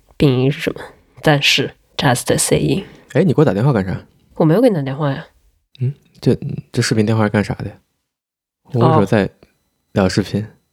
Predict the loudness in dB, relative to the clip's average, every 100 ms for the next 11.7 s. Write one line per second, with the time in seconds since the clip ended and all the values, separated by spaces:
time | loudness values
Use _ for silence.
0 | _ _ _ _ _ -4 0 2 2 2
1 | 2 2 2 0 0 -2 0 0 -2 -10
2 | -20 -20 _ _ -6 0 2 2 0 -2
3 | -4 -10 -10 -8 -2 -2 -2 _ 0 0
4 | 0 0 2 0 -4 -8 -12 -14 -20 -20
5 | _ -4 0 2 2 2 0 2 2 2
6 | 0 -2 -4 -6 -14 -18 -20 _ _ _
7 | _ _ 0 2 4 2 2 2 2 0
8 | 2 2 2 2 0 2 0 0 0 2
9 | 0 -4 _ -8 -2 0 2 2 0 -4
10 | -2 0 2 2 -2 -10 _ -4 0 0
11 | 0 -2 -4 -2 -4 -4 -10